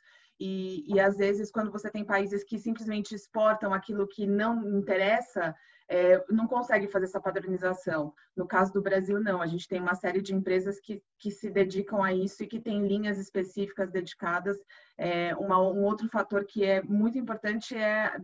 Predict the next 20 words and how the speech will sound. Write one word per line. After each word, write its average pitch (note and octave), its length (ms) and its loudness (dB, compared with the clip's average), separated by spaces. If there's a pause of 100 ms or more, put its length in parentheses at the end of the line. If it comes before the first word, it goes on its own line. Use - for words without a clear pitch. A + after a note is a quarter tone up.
(160)
da G3 240 4
integração, A3 840 2
né? E3+ 320 2 (480)
Então, F#3+ 300 2
no G3 80 2
caso G3 260 2
de F#3+ 120 2
aves F#3 220 4
e F#3+ 60 -4
suínos, F#3+ 360 0
por G#3+ 160 -4
exemplo, A3 380 -2
que G#3 60 -10
você G3 240 -6
tem G3 220 -2
um G3+ 60 0
sistema F#3+ 500 -2
de F#3+ 140 -4
produção F#3+ 500 -2
integrado, G3+ 640 0